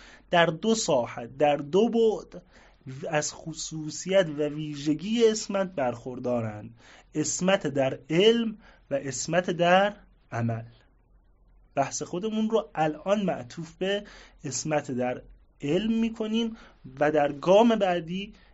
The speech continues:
عصمت به عمل رو، عصمت در عمل رو بررسی خواهیم کرد. در مباحث معرفت شناسی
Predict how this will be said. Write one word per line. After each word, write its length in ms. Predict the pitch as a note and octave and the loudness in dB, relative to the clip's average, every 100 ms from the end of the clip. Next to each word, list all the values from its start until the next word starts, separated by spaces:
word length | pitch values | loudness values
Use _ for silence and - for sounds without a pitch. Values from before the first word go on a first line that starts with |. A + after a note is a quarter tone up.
| - | -12
عصمت 420 | C#3+ - D#3 D#3+ | -10 -6 -4 -4
به 140 | F3+ D#3+ | -2 -2
عمل 400 | C3 C3+ C#3 C3+ | -2 0 2 2
رو، 180 | A2+ A2 - _ | -2 -10 -20 _
عصمت 400 | C3+ - D3+ D3+ | -12 -8 -6 -6
در 200 | F3 D3 | -2 -2
عمل 360 | - B2+ D3 C#3 | -4 -4 0 0
رو 140 | A2 | -2
بررسی 520 | G#2 A2 A2+ A2+ - A#2+ | -6 -8 -8 -8 -10 -12
خواهیم 360 | A#2+ A2+ C3+ | -14 -14 -16
کرد. 320 | A#2 A#2 - _ _ _ _ _ _ _ _ - _ _ _ _ _ _ _ - | -16 -16 -18 _ _ _ _ _ _ _ _ -20 _ _ _ _ _ _ _ 8
در 140 | A3+ | 8
مباحث 540 | C4 G3+ F3 E3+ D#3 F3+ - - - _ _ - | 8 4 2 -2 -2 -4 -6 -14 -20 _ _ -4
معرفت 640 | D3+ E3 D3+ D#3 D#3+ D#3 | 2 4 2 0 -2 -4
شناسی 680 | - E3 D#3+ D#3+ A3+ B3 | -6 -6 -6 -6 -6 -6